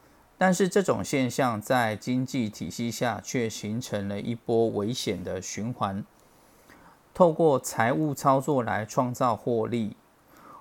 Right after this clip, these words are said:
获利又推升了股价，股价飙升又推升了财务操作的获利，就是当时的日本。当时大型的市场玩家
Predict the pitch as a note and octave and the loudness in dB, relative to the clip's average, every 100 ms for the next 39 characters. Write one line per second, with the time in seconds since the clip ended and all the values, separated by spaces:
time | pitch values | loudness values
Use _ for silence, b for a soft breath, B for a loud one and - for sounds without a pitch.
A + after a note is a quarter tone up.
0 | - G#3 G3+ F#3+ G3 F3 E3 F3+ D#3 - | 2 6 8 8 6 4 4 6 6 4
1 | D3+ C#3+ - D3 C#3+ C#3 A#2 G#2 - C2+ | 2 2 2 2 4 4 4 2 -6 -10
2 | - C3+ B2+ - - _ _ _ b b | -2 4 4 4 -6 _ _ _ b b
3 | b - D#3 D3+ D3+ G#3+ F#3 G3 F#3 F#3+ | b -2 2 4 6 8 8 8 6 6
4 | - F#3 F3+ F3 D#3+ C3+ - C3+ - C3+ | 6 6 6 6 6 6 4 2 4 4
5 | C3 A#2+ G#2+ G2+ - G#2 A2 B2 B2 A2+ | 4 4 4 2 -2 0 0 0 -2 -4
6 | - A2+ A2 - A#2 F#2+ - - - A2 | -2 0 0 0 0 0 -2 -6 -4 -2
7 | F#2 G2+ E2 _ _ _ - A2+ - G#2+ | 0 -2 -6 _ _ _ -6 -4 -4 -4
8 | A2+ G#2+ G#2+ - F#2+ G#2 G2+ A2 F#2+ - | -2 -4 -6 -8 -8 -6 -6 -4 -6 -6
9 | - - _ _ - - - _ _ _ | -10 -12 _ _ -20 -20 -20 _ _ _
10 | _ _ B B B B - D#3 E3 B2+ | _ _ B B B B 4 6 6 2
11 | B2 D#3 B2 - A2+ G#2+ A2 A2+ - - | 6 8 8 4 -2 -2 2 2 0 -2
12 | D#3 C3+ G#2+ G#2+ A2+ B2 C#3 C3+ | -2 0 -2 -2 -2 2 4 4